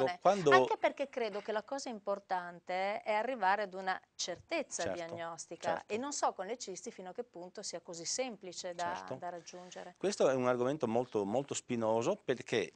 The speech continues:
Speaker 1: <clears throat> di fronte a un sintomo che può essere un gonfiore, può essere un dolore, può essere un'alterazione mestruale, la prima cosa che si richiede è controllo delle ovaie. Il metodo più semplice è l'ecografia. L'ecografia è preziosissima,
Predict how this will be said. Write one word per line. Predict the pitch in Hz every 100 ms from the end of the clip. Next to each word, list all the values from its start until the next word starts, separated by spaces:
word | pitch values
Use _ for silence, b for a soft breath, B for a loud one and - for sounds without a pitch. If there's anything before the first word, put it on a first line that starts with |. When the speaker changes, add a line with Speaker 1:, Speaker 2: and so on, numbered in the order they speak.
| _
Speaker 1:
<clears throat> | 160 131
di | 113 120
fronte | 185 202 101 -
a | 110
un | 110
sintomo | - 82 73 101 156 - _
che | - 95
può | 90
essere | 87 - 87 80 - B B B B -
un | 113
gonfiore, | 107 107 - 90 82 85 101
può | - 87
essere | - 90
un | 90 95
dolore, | 107 95 87 87 90 98
può | - 87
essere | - 98 87 90 B B
un'alterazione | 98 104 - 92 - 90
mestruale, | 98 156 - 90 95 151
la | 226
prima | 120 110
cosa | - 110
che | 107
si | -
richiede | 208 - 87 98
è | 104 - -
controllo | - 208 101 101
delle | 87 90
ovaie. | 76 65 71 73 B B B B B B B _
Il | 160 127 123
metodo | 131 - 131 -
più | 131 123
semplice | 113 131 135 147 - 247
è | - 135
l'ecografia. | 123 101 95 - 67 80 - _ _
L'ecografia | 123 120 147 131 139 104
è |
preziosissima, | - 117 - 92 80 - - 143